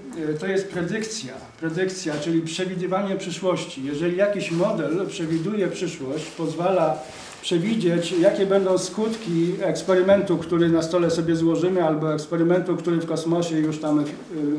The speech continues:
przyroda za nas złożyła, a my tylko obserwujemy. Więc jeżeli jakiś model pozwala przewidzieć,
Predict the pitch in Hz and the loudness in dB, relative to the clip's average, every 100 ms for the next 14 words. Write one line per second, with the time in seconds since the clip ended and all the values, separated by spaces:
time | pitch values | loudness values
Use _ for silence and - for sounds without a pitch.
0 | 143 - - - - - 180 175 180 160 | -4 -8 -14 -16 -16 -4 2 4 4 2
1 | 156 156 160 160 160 160 170 160 147 147 | 2 2 2 2 0 0 2 2 2 2
2 | 156 165 160 151 165 151 151 147 135 175 | 0 -2 -2 -4 -4 -2 0 0 0 -2
3 | 226 - - - - - - 160 156 170 | -4 -10 -16 -18 -18 -18 -4 2 4 4
4 | 196 202 196 165 190 202 180 170 160 190 | 2 2 0 0 -2 2 0 0 0 2
5 | 202 - 175 165 247 165 160 202 - | 2 2 0 2 2 2 2 0 -2